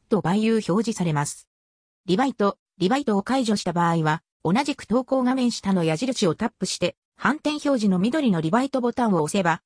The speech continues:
解除完了。バイトの動画投稿を、Twitterや他のエスエヌエスにシェアする方法。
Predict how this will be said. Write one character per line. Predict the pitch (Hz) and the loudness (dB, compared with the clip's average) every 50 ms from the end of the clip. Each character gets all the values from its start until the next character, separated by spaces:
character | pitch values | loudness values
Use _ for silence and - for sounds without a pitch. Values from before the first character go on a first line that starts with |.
| _ _ - | _ _ -2
解 | - 240 277 254 | 0 0 0 0
除 | - 254 254 | 0 -2 -2
完 | - 262 254 233 | 0 2 2 2
了。 | 190 180 170 156 139 - _ _ _ _ _ _ _ _ _ _ _ _ _ _ _ | 2 2 2 0 -2 -6 _ _ _ _ _ _ _ _ _ _ _ _ _ _ _
バ | - 202 277 | 0 0 0
イ | 302 | 0
ト | - - 269 - _ _ _ _ | -2 -4 -4 -4 _ _ _ _
の | 240 233 196 | -2 -2 0
動 | 180 202 262 | 0 0 0
画 | 247 269 254 | 0 -2 -2
投 | - 254 247 240 | 0 0 -2 0
稿 | - 202 180 165 160 | 0 0 2 2 2
を、 | 156 160 - _ _ _ _ - | 0 0 -2 _ _ _ _ -4
Twitter | - - 262 - - 262 240 214 | -2 -2 -2 0 0 0 0 2
や | 190 156 | 0 0
他 | 151 - 156 - 208 240 | -2 -4 -4 -2 0 2
の | 247 226 | 2 2
エ | 214 208 | 0 0
ス | - 262 | 0 -2
エ | 285 285 | 0 0
ヌ | 294 285 | 0 0
エ | 277 277 | 0 2
ス | - | 2
に | 208 175 170 | 0 0 0
シ | - 247 | 0 -2
ェ | 277 262 | -2 -2
ア | 208 | -2
す | - 185 | -2 -4
る | 175 | -6
方 | 170 - 170 190 | -2 -2 -2 -2
法。 | - - 185 175 175 - | 0 2 2 2 0 -2